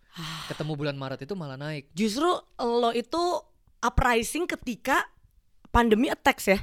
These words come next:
Speaker 2: Betul.
Speaker 1: Wah, lu mengambil kesempatan dalam masa-masa sulit, cuy.
Speaker 2: Betul, betul, betul. Jadi ya gue puji Tuhan,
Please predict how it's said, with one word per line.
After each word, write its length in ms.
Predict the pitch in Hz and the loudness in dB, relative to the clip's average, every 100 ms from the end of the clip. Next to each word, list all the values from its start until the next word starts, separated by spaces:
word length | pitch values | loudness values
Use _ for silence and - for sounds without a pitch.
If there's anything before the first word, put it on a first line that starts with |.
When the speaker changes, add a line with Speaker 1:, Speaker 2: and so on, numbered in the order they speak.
| - _ | -6 _
Speaker 2:
Betul. 320 | 131 180 - - _ _ _ _ _ _ _ _ _ | -2 0 -2 -6 _ _ _ _ _ _ _ _ _
Speaker 1:
Wah, 400 | - 220 226 220 | -6 -2 0 2
lu 160 | 214 294 | 4 4
mengambil 320 | 311 226 214 | 4 6 4
kesempatan 560 | 208 202 214 202 240 269 | 2 -2 2 4 4 6
dalam 600 | 208 185 214 254 285 - _ | 6 6 8 8 6 0 _
masa-masa 460 | 226 214 208 202 311 | 0 2 4 4 2
sulit, 480 | - 294 311 254 - | 4 4 4 2 0
cuy. 240 | 170 196 - | 2 2 0
Speaker 2:
Betul, 260 | 151 180 139 | -2 0 0
betul, 280 | 139 131 | -4 -6
betul. 320 | 120 117 101 - - - - - | -8 -8 -10 -12 -20 -20 -18 -4
Jadi 400 | 160 208 202 - | 0 2 0 -4
ya 220 | 151 127 | -4 -4
gue 460 | - 170 135 165 180 | -6 -16 -4 -2 -2
puji 260 | - 135 123 | -6 -6 -6
Tuhan, 440 | 131 143 131 | -4 -6 -8